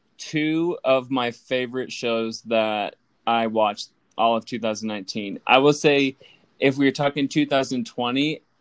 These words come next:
my subscription network may have changed because I think that,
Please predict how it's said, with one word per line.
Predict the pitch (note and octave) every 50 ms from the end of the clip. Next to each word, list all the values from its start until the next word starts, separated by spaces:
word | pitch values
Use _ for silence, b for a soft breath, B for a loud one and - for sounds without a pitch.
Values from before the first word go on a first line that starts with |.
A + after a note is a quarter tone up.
| _ _ _ _ _ _
my | - B2+ B2 B2 A#2+ A#2+
subscription | A#2+ - C3 A2+ A2+ - - C3 B2 - - C3+ B2+ B2
network | B2 A#2+ D2 G#2+ B2 A#2+ A#2 -
may | A#2+ A#2 A#2
have | A2+ A2 G2
changed | - - - A#2 A2 A2 A2 A#2 C3 C#3 - -
because | - B2+ A#2 - A#2+ A#2 A2 A#2+
I | A#2
think | A2+ - B2 A#2 A#2 A2+
that, | B2 A2+ A2 A2 A2 G#2+ G2+